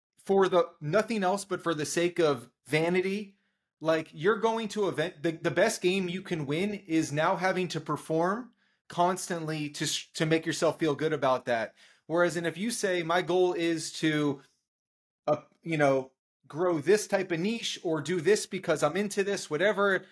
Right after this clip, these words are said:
and, like, you know what, if likes go down and I wanna pivot, whatever, like, I'm not, I'm not the, uh, what is it called? Jester and King, the, I don't know, where you have to basically the, perform for them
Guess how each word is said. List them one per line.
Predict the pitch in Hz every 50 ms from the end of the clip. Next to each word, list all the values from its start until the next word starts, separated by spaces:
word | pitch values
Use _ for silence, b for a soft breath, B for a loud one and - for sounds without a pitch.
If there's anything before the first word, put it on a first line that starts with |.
| b b b _ _ _
and, | 160 156 160 165
like, | 160 160 151 147 147 - _ _ _ _ _ _ _
you | - 180
know | 208 214 208
what, | 233 254 247 220
if | 170 - 143
likes | 156 185 220 - - -
go | 233 226 214
down | 175 214 214 220 214 202
and | 202 196
I | 202
wanna | 202 196 196 196 196 196
pivot, | 196 - 214 214 - 208 208 156
whatever, | 160 170 190 202 202 196 175 165
like, | 156 156 151 - -
I'm | - 160 180 214 233 214 196
not, | 185 185 180 180 180 180 180 175 - _ _ _ _ _ _ _ _ _ _ _ _ _ _ _ _ _ _ _
I'm | 139 147 165 180 185 180
not | 175 175 175 170 170 170 160 - - _ _
the, | 131 135 160 160 160 156 151
uh, | 147 139 135 131 127 120
what | 120 147 160
is | 165 147
it | 139
called? | - 139 123 120 -
Jester | - 165 156 151 - - - 170 165 160
and | 156 143 131
King, | - - 151 151 160 156 151 127
the, | 135 127 117 - 127 139 139 139 135
I | 160 175 165
don't | 151 131
know, | 123 123 127 143
where | 151 175
you | 180 196 180
have | 175 190 180 -
to | 180
basically | 175 180 175 - - 185 170 170
the, | 160 170 160 156 139 120 127 -
perform | - 180 175 - - 190 190 180 180 175
for | 147 - 170 160
them | 151 156 156 156 156 151